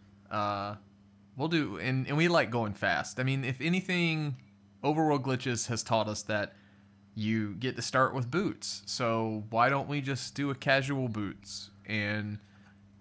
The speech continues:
that'll give people maybe some week three practice as well for league if they're in that.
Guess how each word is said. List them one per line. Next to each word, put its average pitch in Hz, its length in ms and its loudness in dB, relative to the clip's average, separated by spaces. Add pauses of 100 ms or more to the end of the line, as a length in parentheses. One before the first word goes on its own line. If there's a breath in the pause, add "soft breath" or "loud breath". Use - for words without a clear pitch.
that'll 117 260 6
give 131 300 0
people 143 300 2
maybe 147 260 2
some 156 260 0
week 170 240 0
three 196 260 0
practice 110 680 0
as 113 160 -4
well 98 420 -4 (220)
for 123 120 -4
league 110 400 -2
if 107 140 -6
they're 107 180 0
in 107 180 0
that. 92 320 -2